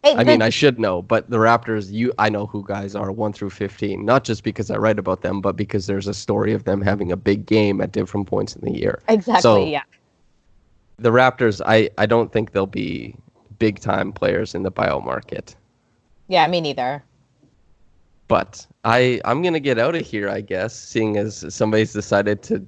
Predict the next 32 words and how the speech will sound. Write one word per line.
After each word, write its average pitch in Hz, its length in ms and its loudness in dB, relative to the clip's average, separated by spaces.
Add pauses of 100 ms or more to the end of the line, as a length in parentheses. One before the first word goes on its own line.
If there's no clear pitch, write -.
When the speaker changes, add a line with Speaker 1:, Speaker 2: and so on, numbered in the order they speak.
(220)
Speaker 2:
to 123 60 0
break 110 380 2
down 110 220 2
my 107 160 -2
building 110 520 0 (200)
<laughs> - 260 -20
and - 800 0
I 110 40 8
have 110 160 4
a 110 80 -4
basketball 107 460 -4
game 123 220 -6
to - 80 -10
get 104 200 -2
to. 104 200 -6 (260)
Before 185 300 4
we 180 80 2
get 135 120 0
out 135 100 4
of 139 60 0
here, 110 140 0
I - 80 -6
wanna 120 160 0
thank 127 240 -6
you 113 80 -2
so 107 160 -6
much 110 220 0
for 101 80 -8
coming 101 280 -4
on, 120 160 4
Yasmin, 101 460 0
but 110 220 0